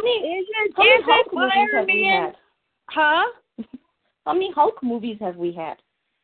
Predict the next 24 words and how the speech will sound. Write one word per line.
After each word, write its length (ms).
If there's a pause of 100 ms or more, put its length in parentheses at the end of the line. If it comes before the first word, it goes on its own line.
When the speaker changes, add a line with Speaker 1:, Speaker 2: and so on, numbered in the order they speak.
(240)
Speaker 1:
You 100
know, 180
Speaker 2:
Oh, 220
Speaker 1:
two 60
Speaker 2:
yeah. 80
Speaker 1:
in 60
the 320
space 80
of, 120
like, 220 (100)
three 140
years. 400 (360)
<laughs> 80 (680)
Speaker 2:
Well, 420
well, 220
uh, 160
well, 300
there's 200
been 220
three 260
Hulks. 480 (920)
Speaker 1:
Exactly. 760
<laughs> 180 (400)
Speaker 2:
Yeah. 320